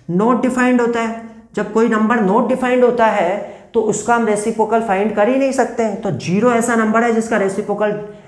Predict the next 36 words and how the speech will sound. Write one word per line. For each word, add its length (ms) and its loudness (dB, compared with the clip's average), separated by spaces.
exist 460 0
नहीं 220 2
करता 260 2
है 100 4
या 100 2
उसका 260 -2
reciprocal 540 -2
नहीं 240 0
होता 200 0
है। 240 -2
अब 160 2
है 260 0
the 100 2
rational 400 2
number 320 2
that 240 0
have 260 2
equal 340 0
to 140 0
their 240 2
rational 320 0
number 240 -6
reciprocal। 560 0
तो 60 0
ऐसा 240 2
कोई 120 6
rational 300 2
number 220 2
बताओ 320 2
जिसका 320 -2
reciprocal 600 0
भी 120 0
उसी 220 0
के 100 2
इक्वल 320 2
हो। 60 -2